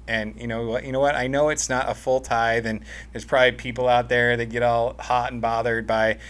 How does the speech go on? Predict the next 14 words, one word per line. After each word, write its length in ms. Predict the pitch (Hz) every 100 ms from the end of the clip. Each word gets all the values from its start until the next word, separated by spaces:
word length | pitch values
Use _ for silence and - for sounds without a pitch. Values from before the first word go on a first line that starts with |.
| - -
the 100 | 113
fact 280 | 123 120
that 80 | 120
they're 100 | 113
not, 320 | 117 120 120 113
like, 220 | 113 113
"Well, 160 | 147
you 140 | 160 151
can't 200 | 190 185
call 280 | 160 165 151
it 40 |
a 60 | 123
tithe 460 | 135 127 120 120
if, 160 | 120